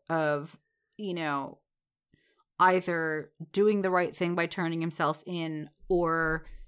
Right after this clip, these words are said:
following his <laughs> dad's instructions on how to correctly cover it up. This, this, his, this,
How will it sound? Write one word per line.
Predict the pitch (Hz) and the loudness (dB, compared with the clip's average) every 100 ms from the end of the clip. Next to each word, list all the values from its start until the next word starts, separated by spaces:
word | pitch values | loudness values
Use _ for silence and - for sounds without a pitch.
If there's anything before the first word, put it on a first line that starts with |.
| - - | -20 -14
following | - 208 208 214 202 170 170 | 2 8 8 10 6 4 0
his | 175 170 | -2 -2
<laughs> | |
dad's | - 214 240 190 | 2 6 6 6
instructions | 190 220 - - 175 - 185 175 165 | 2 0 -4 2 2 2 -4 -2 -2
on | 165 156 | 0 0
how | 175 170 | 2 2
to | 151 | 0
correctly | - 185 170 - 151 | -2 0 0 -2 -8
cover | 147 190 156 147 | 0 0 2 0
it | 143 | 2
up. | 160 147 - - - - - - | 4 4 0 -12 -20 -20 -10 0
This, | 269 - | 4 4
this, | 196 214 - - | 2 2 2 2
his, | 190 180 - | -2 -4 -6
this, | - 180 190 180 | -12 -8 -6 -4